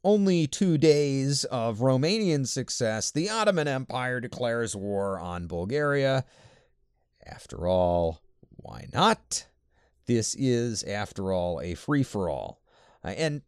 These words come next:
by the end of July, the Ottomans have taken back all the land that Bulgaria, at least, had taken from them in the First Balkan War. And Russia is negotiating a peace deal.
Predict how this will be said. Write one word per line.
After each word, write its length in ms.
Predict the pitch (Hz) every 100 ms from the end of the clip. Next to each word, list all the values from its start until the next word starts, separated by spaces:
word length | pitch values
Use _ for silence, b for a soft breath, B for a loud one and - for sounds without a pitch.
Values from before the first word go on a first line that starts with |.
| _ - _ _ -
by 420 | 170 170 160 147 _ _
the 160 | 180 233
end 160 | 285
of 100 | 185
July, 560 | 135 135 107 101 104 104
the 180 | 107 139
Ottomans 540 | 160 180 156 147 135
have 160 | 151 -
taken 460 | 190 185 180 151
back 400 | 135 117 113 113 -
all 560 | 143 147 143 139 139
the 180 | 123 131
land 360 | 127 127 127 117
that 160 | 117 -
Bulgaria, 840 | 123 120 147 175 160 127 110 104
at 140 | 104 95
least, 320 | 98 90 -
had 120 | 143
taken 440 | - 175 - 117
from 220 | 98 110 98
them 160 | 92
in 80 | 90
the 80 | 92
First 340 | - 95 -
Balkan 400 | - 85 78 87
War. 320 | 78 78 78 - B B B B B B B _ _
And 540 | 147 135 131 127 117
Russia 580 | 147 185 - 170 143 135
is 280 | 120 127 120
negotiating 920 | 127 107 110 107 - 101 98 95 92 92
a 200 | 101 98
peace 360 | - 127 -
deal. 300 | - 73 -